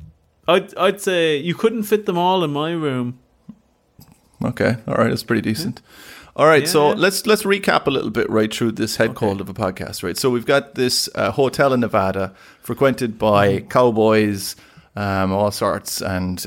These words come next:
Speaker 2: uh, miners,
Speaker 1: Miners.
Speaker 2: miners and miners, right? And
Speaker 1: Mm.
Speaker 2: this is, uh, obviously because of all the goings on in there. I assume some people probably got murdered and stuff. Uh, maybe
Speaker 1: You're
Speaker 2: people
Speaker 1: f-,
Speaker 2: dying
Speaker 1: you're
Speaker 2: down the
Speaker 1: forgetting about
Speaker 2: mines.
Speaker 1: You're forgetting about the gamblers that were there
Speaker 2: The
Speaker 1: as well.
Speaker 2: gamblers as well. Um,
Speaker 1: Gamblers.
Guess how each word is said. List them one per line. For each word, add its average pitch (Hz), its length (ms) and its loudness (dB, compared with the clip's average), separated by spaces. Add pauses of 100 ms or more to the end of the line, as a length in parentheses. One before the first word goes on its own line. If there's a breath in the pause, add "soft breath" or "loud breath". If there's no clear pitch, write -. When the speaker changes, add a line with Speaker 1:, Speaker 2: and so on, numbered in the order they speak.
Speaker 2:
uh, 92 220 -2
miners, 107 560 0
Speaker 1:
Miners. - 20 -8
Speaker 2:
miners 117 300 2
and 104 100 0
miners, 95 400 0
right? 95 240 -2 (420 soft breath)
And 110 580 4
Speaker 1:
Mm. - 140 -12 (1040)
Speaker 2:
this 117 200 2
is, 113 300 0
uh, 104 260 2
obviously 117 320 0
because 117 200 -4
of 101 80 -6
all 107 120 2
the 104 80 -4
goings 104 300 2
on 104 140 4
in 95 80 0
there. 92 160 0
I 92 40 2 (120)
assume 98 420 -2
some 110 160 -2
people 104 180 -4
probably 92 200 0
got 87 120 0
murdered 101 420 2
and 87 120 -8
stuff. - 300 -10 (400 soft breath)
Uh, 98 100 -2
maybe 101 220 2
Speaker 1:
You're 175 120 2
Speaker 2:
people 104 200 -4
Speaker 1:
f-, - 80 -16
Speaker 2:
dying 113 260 4
Speaker 1:
you're 107 80 4
Speaker 2:
down 101 80 4
the 101 60 4
Speaker 1:
forgetting 101 240 4
about 92 80 -2
Speaker 2:
mines. - 260 -8 (560 soft breath)
Speaker 1:
You're 165 140 -6
forgetting 185 320 0
about 165 140 -4
the 208 60 -16
gamblers 147 760 -4
that 131 120 -18
were 120 120 -14
there 117 180 -6
Speaker 2:
The 117 80 0
Speaker 1:
as 117 40 -4
well. 120 140 6
Speaker 2:
gamblers 107 480 4
as 107 140 -4
well. 101 340 2
Um, 98 300 0
Speaker 1:
Gamblers. 95 340 -6